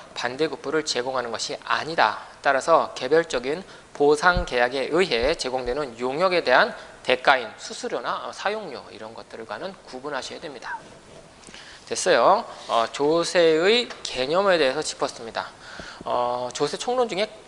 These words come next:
개인적으로 가장 중요한 부분이라고 생각을 해요. 다시 한번 짚고 갈게요. 과세 주체는요, 국가 또는 지방자치단체고요. 과세 목적은 재정 수입의 조달을 할 목적으로 과세를 합니다.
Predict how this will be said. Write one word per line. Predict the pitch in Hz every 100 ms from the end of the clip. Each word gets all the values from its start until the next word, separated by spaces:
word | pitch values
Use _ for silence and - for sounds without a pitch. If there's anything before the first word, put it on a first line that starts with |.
| -
개인적으로 | 135 175 180 180
가장 | - 127 117 131 190 -
중요한 | - 135 135 135 131 143 175 -
부분이라고 | 135 131 139 117 123
생각을 | 160 139 131
해요. | 175 131 233 - - -
다시 | 120 139
한번 | 135 123
짚고 | - 135
갈게요. | 123 - 151 135 -
과세 | 113 117 131
주체는요, | - 123 139 120 139 233 - - -
국가 | 127 131 -
또는 | 135 123
지방자치단체고요. | - 131 123 - 110 - 120 113 - 120 123 175 220 - - -
과세 | - 117 -
목적은 | 135 110 - 123 123 214 - - - -
재정 | 113 117 151 165
수입의 | 160 196 175 165 170 -
조달을 | - 127 123 127 180 175
할 | 185
목적으로 | 156 117 - 131 131 165
과세를 | - 117 131
합니다. | 143 120